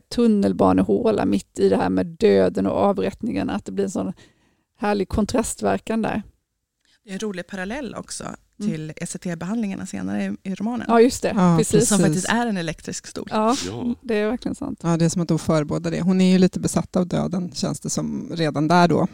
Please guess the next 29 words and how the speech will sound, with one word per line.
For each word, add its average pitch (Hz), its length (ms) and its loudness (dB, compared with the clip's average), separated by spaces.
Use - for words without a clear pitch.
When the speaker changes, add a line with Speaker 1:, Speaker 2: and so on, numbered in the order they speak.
Speaker 2:
Mm. 240 340 0
Speaker 3:
Eller 156 140 -2
man, 156 300 -2
när 151 80 -16
man 147 760 -10
ser 156 200 -4
tillbaka 156 400 -4
på - 100 -4
det. 165 180 -2
Speaker 1:
Mm. 220 280 0
Speaker 4:
Och - 60 -8
hon 117 100 2
ty-, 135 200 0
hon 131 160 2
tycker, - 400 -8
hon 110 140 -2
tycker - 400 -10
ju, 110 180 -10
hon 110 120 -10
ty-, - 240 -10
hon 101 160 -6
tycker 104 200 -8
inte 131 220 -8
det 87 80 -8
att, 85 100 -14
jag 95 80 -6
menar, 87 240 -6
huvudpersonen 95 560 -8
Ester 92 440 -10